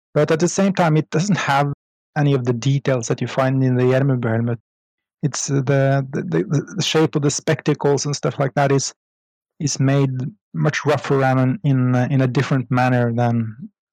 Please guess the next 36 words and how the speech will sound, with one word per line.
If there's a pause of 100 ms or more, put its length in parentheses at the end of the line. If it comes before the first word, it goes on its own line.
uh,
at
the
Gjermundbu
helmet. (340)
So
it,
it's (140)
basically
just
seemed
to
be
a
very (160)
practical, (340)
practical
helmet
for (320)
actual
war
use
and
no,
um, (140)
no
show
off, (100)
at
least. (260)
When
we
talk
about
spectacle
helmets,